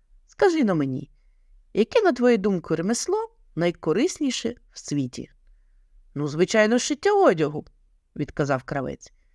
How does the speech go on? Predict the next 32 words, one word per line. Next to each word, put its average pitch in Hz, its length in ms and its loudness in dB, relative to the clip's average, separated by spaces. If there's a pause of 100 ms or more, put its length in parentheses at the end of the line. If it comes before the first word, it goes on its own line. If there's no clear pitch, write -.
(360)
І 175 100 -4
мати 370 300 2
послала 311 460 0
Владислава 202 600 2
до 240 100 2
кравця 165 560 -4 (540)
вчитися 208 400 -4
кравецтва. 165 680 -4 (720)
Там, 427 160 2
опрацювавши 254 760 2
в 185 60 -2
нього 180 240 0
всього 151 340 -4
місяць, 262 580 -2 (140)
син - 280 -6
повернувся 170 520 0
додому 214 480 2
і 190 60 0
сказав: 156 480 -4 (560)
"Матусю, 247 680 0 (680)
у 262 80 -6
шитті - 320 0
немає 320 320 4
нічого 330 400 0
приємного. 160 720 -2 (400)
Кравець 453 380 2
шиє 294 260 -2
дорогий 202 340 -2
одяг 269 540 0
для 190 160 -2
багатих 220 440 0
людей, 180 460 0